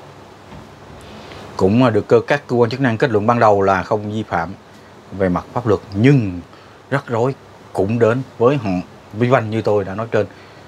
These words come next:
Vi Oanh, à, cái đơn của Vi Oanh cũng góp phần đưa bà Nguyễn Phương Hằng vào tù. Và khi Vi Oanh lên tiếng, có lẽ như Vi Oanh đã quên điều đó. Cô nói rằng cô là một người mẹ, à, có những đứa con nhỏ, nhưng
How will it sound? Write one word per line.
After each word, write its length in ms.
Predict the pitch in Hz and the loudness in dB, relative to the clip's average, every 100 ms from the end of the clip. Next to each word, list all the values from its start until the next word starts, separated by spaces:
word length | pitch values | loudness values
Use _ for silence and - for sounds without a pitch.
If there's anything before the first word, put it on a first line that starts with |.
| - | -12
Vi 100 | 117 | 0
Oanh, 200 | 120 104 92 - - - | 2 0 -8 -18 -20 -10
à, 400 | 101 92 90 90 87 101 - | -4 -2 -2 -4 -6 -10 -2
cái 80 | 160 | 2
đơn 180 | 160 143 | 2 2
của 180 | 151 | 2
Vi 160 | 147 151 | 2 2
Oanh 140 | 147 120 | 2 -2
cũng 260 | - 104 123 | -8 -6 -2
góp 160 | 180 - | -4 -4
phần 340 | 139 110 101 | -6 -6 -6
đưa 180 | 113 117 | -6 -4
bà 180 | 104 92 | -2 -2
Nguyễn 280 | 85 90 127 - | -4 -8 -10 -8
Phương 200 | 127 117 | -6 -4
Hằng 240 | 107 90 85 82 | -4 -6 -6 -8
vào 240 | 95 90 87 | -6 -6 -6
tù. 200 | - 101 92 - - - - - - - | 2 2 2 -12 -20 -20 -20 -20 -20 -10
Và 320 | 101 107 - - - - - - - - - - - - - | -4 -4 -4 -14 -20 -20 -20 -20 -20 -20 -20 -20 -20 -20 -10
khi 120 | - 156 | 0 2
Vi 120 | 139 | 4
Oanh 160 | 131 | 2
lên 160 | 127 120 | 4 2
tiếng, 220 | 123 139 147 | 2 -2 -2
có 80 | 127 | -2
lẽ 200 | 92 120 | -2 -2
như 280 | 123 113 107 | -4 -4 -4
Vi 120 | 107 | -2
Oanh 200 | 113 107 | -2 -2
đã 80 | 110 | -2
quên 360 | 113 123 127 | 2 2 4
điều 120 | 107 92 | 2 0
đó. 220 | 92 127 - - - | 0 -4 -8 -18 -4
Cô 100 | 113 | 0
nói 140 | 117 | 2
rằng 140 | 131 101 | 0 -2
cô 180 | 113 117 | 2 4
là 60 | 104 | 4
một 100 | 95 | -2
người 240 | 95 95 | -4 -4
mẹ, 320 | 92 87 90 | -6 -6 -8
à, 80 | 95 98 - - - - - - 95 90 | -10 -12 -20 -20 -20 -20 -20 -14 -8 0
có 200 | 120 135 101 | 2 2 0
những 120 | 110 | 2
đứa 100 | 147 | 2
con 200 | 139 123 | 2 0
nhỏ, 240 | 87 113 147 | -2 -4 -4
nhưng 220 | 160 160 | -2 -2